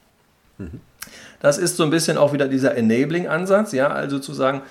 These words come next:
Speaker 2: ich weiß, wie man grundsätzlich zu Innovationsideen kommt, wie man Innovationsprojekte begleitet und wie man auch Menschen, ne, sind wir wieder bei diesem Thema, dafür begeistert, das zu tun und ich kann Wissen vermitteln, wie man da hinkommt.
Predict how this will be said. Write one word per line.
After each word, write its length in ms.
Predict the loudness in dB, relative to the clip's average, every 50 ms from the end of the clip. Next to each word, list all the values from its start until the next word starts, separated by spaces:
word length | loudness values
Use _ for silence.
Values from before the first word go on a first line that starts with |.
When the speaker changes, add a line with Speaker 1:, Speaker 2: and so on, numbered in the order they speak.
| -20 -20 -20 -20 -20 -20 _ _
Speaker 2:
ich 160 | -6 -4 0
weiß, 320 | 2 2 4 4 2 2 0
wie 40 | -2
man 180 | -2 -2 -2
grundsätzlich 500 | -2 -4 -4 -2 -4 -4 -4 -6 -8 -8
zu 100 | -6 -6
Innovationsideen 1500 | -6 -4 -2 -2 -2 -2 -2 -6 -6 -6 -6 -8 -10 -14 -16 -16 -18 -20 _ _ _ _ _ _ -6 -2 2 2 2 2 2
kommt, 280 | 2 2 2 2 2
wie 40 | 0
man 140 | -2 -2 -2
Innovationsprojekte 880 | -2 -2 -2 -2 -2 -2 -6 -6 -8 -4 -2 -2 0 0 -2 -4 -6 -8
begleitet 560 | -8 -6 -2 0 0 2 2 0 -2 -4 -4
und 160 | -4 -4 -4
wie 100 | -4 0
man 180 | 2 2 4 4
auch 120 | 2 0
Menschen, 460 | 0 -2 -2 -2 -2 -4 -4 -4 -6 -10 -20 -20 -20 -20 _ _ _ _
ne, 160 | -2 0 0
sind 140 | 0 0 0
wir 120 | 2 2
wieder 140 | 2 2 2
bei 80 | 2 2
diesem 200 | -2 -4 -4 -4
Thema, 320 | -2 2 4 4 4 2 -2 -10 -20 _ _ _ _ _ _
dafür 360 | -6 -2 -2 -2 0 0 -2
begeistert, 680 | -2 0 0 2 2 2 2 0 0 -2 -2 -2 -2 -6 -8
das 220 | -8 -6 -6 -6
zu 80 | -10 -12
tun 320 | -8 -6 -4 -2 -2 -2
und 200 | 0 -2 -2 -2
ich 140 | -4 -8 -6
kann 260 | -4 -4 -4 -2 -2
Wissen 280 | -4 -4 -2 -2 -4 -2
vermitteln, 580 | -2 -2 -2 -4 -4 -4 -4 -4 -4 -4 -6
wie 140 | -8 -8 -6
man 180 | -6 -4 -4 -2
da 80 | -2
hinkommt. 460 | -2 -2 -4 -4 -2 -2 -4 -4 -6